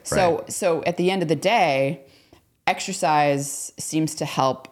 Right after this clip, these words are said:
Speaker 1: correct some of the bad effects of sleep loss. And
Speaker 2: Right.
Speaker 1: I've, I've measured this in myself, and
Speaker 2: Hmm.
Speaker 1: there's studies on it
Speaker 2: Mm-hmm.
Speaker 1: with glucose regulation,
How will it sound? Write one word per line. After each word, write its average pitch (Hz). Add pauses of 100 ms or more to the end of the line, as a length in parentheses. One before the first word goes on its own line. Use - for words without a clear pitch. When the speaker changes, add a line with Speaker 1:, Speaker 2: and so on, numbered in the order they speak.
(200)
Speaker 1:
correct 143
some 135
of 123
the 127
bad 131
effects 135
of 131
sleep 175
loss. -
And 147
Speaker 2:
Right. 165
Speaker 1:
I've, 320 (100)
I've 170
measured 156
this 131
in 135
myself, 135
and 104
Speaker 2:
Hmm. -
Speaker 1:
there's 160
studies 147
on 95
it - (120)
Speaker 2:
Mm-hmm. 87
Speaker 1:
with 90
glucose 165
regulation, -